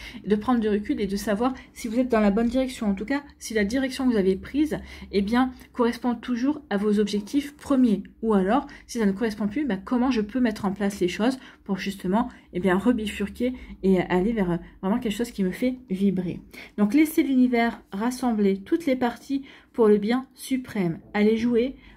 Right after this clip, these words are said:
rechargez vos batteries et détournez l'attention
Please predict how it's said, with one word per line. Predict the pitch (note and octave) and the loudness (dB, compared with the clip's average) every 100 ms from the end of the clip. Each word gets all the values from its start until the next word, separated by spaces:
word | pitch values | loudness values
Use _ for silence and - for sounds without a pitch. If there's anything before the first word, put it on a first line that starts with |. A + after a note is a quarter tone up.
| - | -2
rechargez | C#4 C4+ C4 A#3+ | 0 2 0 2
vos | B3 A3 | 0 2
batteries | G#3 G#3 - B3+ - - | 0 -2 -6 -8 -4 0
et | |
détournez | G3+ B3+ B3+ B3 G3+ | 2 0 0 2 2
l'attention | G#3+ A#3+ A3 G#3 B3+ | 2 -2 -6 -6 -8